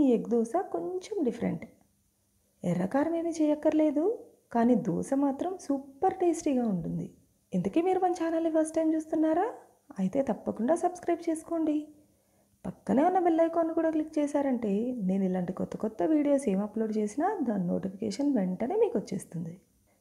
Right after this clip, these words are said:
మరి ఆలస్యం చేయకుండా రెసిపీలోకి వెళ్ళిపోదామా? Let's start. Here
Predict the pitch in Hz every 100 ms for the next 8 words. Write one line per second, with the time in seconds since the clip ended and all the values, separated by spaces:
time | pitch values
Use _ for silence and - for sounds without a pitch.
0 | _ 170 165 170 170 170 226 226 226 226
1 | 233 233 208 - 226 240 240 226 240 254
2 | 277 427 - - _ _ _ _ _ _
3 | _ _ - 370 370 - 311 285 294 -
4 | - _ _ - 165 170